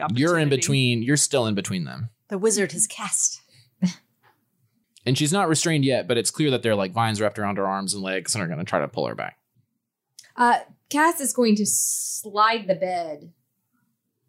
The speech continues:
Speaker 4: or <laughs> animate the bed
Speaker 2: Oh,
Speaker 4: to
Speaker 2: God.
Speaker 4: move between Gretchen and Mom, just to give space.
Speaker 1: Okay, uh, that sounds like you wanna create an advantage.
Speaker 4: Sure.
Speaker 1: So, uh, use your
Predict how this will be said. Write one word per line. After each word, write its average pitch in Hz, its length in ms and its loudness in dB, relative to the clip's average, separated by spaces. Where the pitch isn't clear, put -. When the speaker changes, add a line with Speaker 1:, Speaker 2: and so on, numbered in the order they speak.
Speaker 4:
or - 400 0
<laughs> 156 100 -4
animate 233 340 4
the 180 60 -4
bed 180 600 2
Speaker 2:
Oh, 226 180 0
Speaker 4:
to 208 140 0
Speaker 2:
God. 240 120 6
Speaker 4:
move 254 300 4
between 208 960 -2
Gretchen 196 440 0
and 170 200 -6
Mom, - 380 -14
just 190 160 0
to 202 60 -2
give 180 200 2
space. - 680 -6
Speaker 1:
Okay, 185 400 2
uh, 139 380 2
that 147 180 -2
sounds 156 220 2
like 139 140 -4
you 139 80 2
wanna 117 500 2
create 113 220 0
an 101 60 -4
advantage. 95 600 -8
Speaker 4:
Sure. 320 140 -2
Speaker 1:
So, 92 680 0
uh, 90 300 2
use 98 180 -2
your 98 380 -4